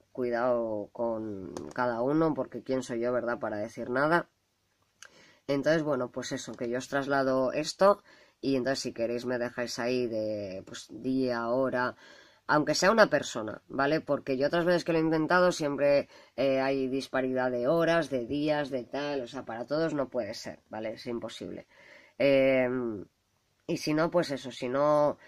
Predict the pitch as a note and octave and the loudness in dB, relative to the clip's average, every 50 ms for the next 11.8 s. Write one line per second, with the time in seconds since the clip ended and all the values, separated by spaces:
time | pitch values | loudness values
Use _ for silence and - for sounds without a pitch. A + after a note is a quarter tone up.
0 | - - - _ - G#3 G#3 G3+ - - F#3 C#3 D3 C#3 B2 A#2+ A#2 A#2+ B2+ - | -20 -20 -16 _ -2 0 0 0 2 0 2 2 2 0 0 0 0 -2 -2 -2
1 | - C#3+ D3 D#3+ - C#3+ C#3+ C#3 C3 D3+ D#3 D#3+ D#3 D3 C3 C3 - C3 - C3+ | 0 0 0 2 2 0 0 0 0 0 0 0 0 -2 -4 -6 -8 -8 -6 -4
2 | C3+ C#3 C#3 C#3 C3+ C3 C3 C3+ D#3 E3+ E3+ - D#3+ D#3+ - _ _ _ _ _ | -4 -2 -2 -2 -2 -2 -2 0 0 -2 -2 -2 -2 -4 -4 _ _ _ _ _
3 | _ _ _ - B2+ A#2+ A#2+ A#2+ A#2 - - - - - _ _ - A2+ A#2 - | _ _ _ -6 -4 -4 -4 -6 -8 -12 -14 -14 -16 -18 _ _ -8 -8 -6 -4
4 | - A#2+ A#2 - B2 B2 A2+ A#2 - - B2+ A#2+ G#2+ C3+ - - F3 F3 E3 D3 | -4 -6 -4 -4 -4 -4 -4 -4 -6 -6 -6 -4 -4 -2 0 2 4 4 4 4
5 | D#3+ D#3 E3+ F3 - D#3 - C3 B2 A#2+ A2+ B2 B2+ D3 D#3 - - D#3+ D3 - | 2 2 2 0 -2 -4 -2 -2 -2 -2 -2 -2 0 0 0 2 2 0 2 2
6 | B2+ C3+ - D3+ C#3 C3 - - - G3 E3+ D#3 D3+ C#3 A#2+ B2+ B2 B2 A#2+ - | -2 -2 -2 -2 -2 -2 -2 0 0 0 0 0 0 0 0 0 -2 -2 -4 -4
7 | - A#2+ A#2 - G#2+ G#2 G2+ G#2 - - - - _ _ _ _ _ _ _ _ | -4 -6 -6 -6 -8 -8 -8 -8 -12 -16 -18 -18 _ _ _ _ _ _ _ _
8 | - A#2 B2 C3+ C3 B2+ B2+ A#2+ - - F2 - - - D2+ - B2 A2+ G#2+ G#2+ | -4 -2 0 0 2 0 0 -2 -4 -6 -10 -8 -10 -10 -8 -6 -6 -4 -4 -2
9 | A2 B2 C#3 D3+ D#3 D3+ D3 D3+ D3 - D3 C#3+ C#3+ C#3+ D3+ D#3+ E3+ D3+ C#3+ D3+ | -2 2 4 4 4 4 2 0 0 0 0 0 2 2 2 2 2 2 2 0
10 | C#3+ - _ _ - - - - _ _ - C#3 C3+ D3 C3+ C3 C3 A#2+ - G2 | -2 -2 _ _ -20 -20 -20 -20 _ _ -6 -4 -2 -2 -2 0 -2 -2 -2 -4
11 | G#2 A2+ B2 B2 A#2 A#2 A#2 - - - D3 - - - F2+ - | -4 -4 -2 -2 -2 -4 -6 -4 -6 -6 -6 -6 -6 -10 -10 -10